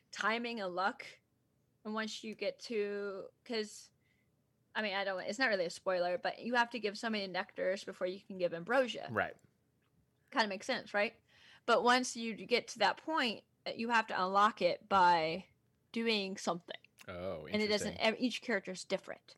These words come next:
Speaker 2: Gotcha.
Speaker 1: Like, I, I read how to unlock Dionysus now. I was like, "Oh, shit. Okay. I, that makes sense." It's very, very makes sense. But now it's like,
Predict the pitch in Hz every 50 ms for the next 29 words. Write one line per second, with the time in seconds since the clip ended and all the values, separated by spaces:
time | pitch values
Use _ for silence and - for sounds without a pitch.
0 | _ - - 90 90 - - 85 76 - - _ _ _ _ _ _ _ _ _
1 | - 220 220 226 220 220 208 175 - 190 208 202 202 196 196 190 - - - -
2 | - 202 214 208 208 202 202 202 196 190 196 - - - - - 226 214 202 190
3 | 175 175 180 190 196 190 180 151 - - - _ _ _ 220 - 202 180 165 160
4 | 160 165 143 - - - - - - - - - - - - _ _ - 208 208
5 | 196 - - 285 339 359 359 349 339 320 294 277 262 226 202 - - _ _ _
6 | _ _ _ _ _ _ _ _ - - - - - 190 226 285 311 240 - -
7 | - _ 233 254 285 - - 269 185 175 185 185 - - - 214 226 220 214 190
8 | 196 180 - - - - 262 285 330 - - - - - - _ _ - 214 214
9 | 208 226 220 220 208 214 214 208 202 - - - - 196 202 196 196 196 190 185
10 | 185 185 - - - 190 208 - - 214 190 175 - - 190 185 190 190 196 196
11 | 180 - - 185 175 175 -